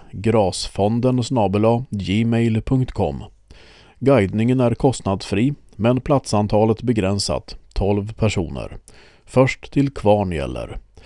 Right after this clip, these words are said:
Samling vid färjeläget på Gräsö klockan arton och tio för samåkning till Kovik. Och man kan ringa för mer information noll sju noll, sex fem två, två två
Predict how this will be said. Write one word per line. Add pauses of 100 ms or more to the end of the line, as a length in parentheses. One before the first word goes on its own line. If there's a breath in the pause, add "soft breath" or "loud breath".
(240 soft breath)
Samling
vid
färjeläget
på
Gräsö (160)
klockan
arton
och
tio (160)
för
samåkning
till
Kovik. (1080 loud breath)
Och
man
kan
ringa
för
mer
information (100)
noll
sju
noll, (400 loud breath)
sex
fem
två, (240)
två
två